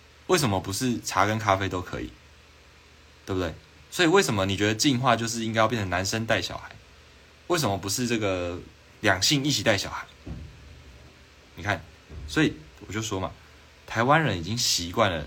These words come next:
两极的这种思维，你不是 A 就一定是 B。那我就不是一个这样的人，我没有非黑即白，我就是喜欢在灰色地带。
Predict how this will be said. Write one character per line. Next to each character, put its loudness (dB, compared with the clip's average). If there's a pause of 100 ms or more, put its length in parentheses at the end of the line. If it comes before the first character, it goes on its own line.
(120)
两 -4
极 -6
的 -4
这 -8
种 -8
思 -6
维， -8 (280)
你 -6
不 -4
是 -2
A 0
就 0
一 0
定 -4
是 -4
B。 -6 (1800)
那 6
我 2
就 -2
不 -6
是 -4
一 -2
个 -6
这 -6
样 -6
的 -14
人， -18 (320)
我 -2
没 4
有 6
非 0
黑 0
即 -6
白， -8
我 -6
就 -2
是 0
喜 0
欢 0
在 0
灰 -2
色 -6
地 -10
带。 -10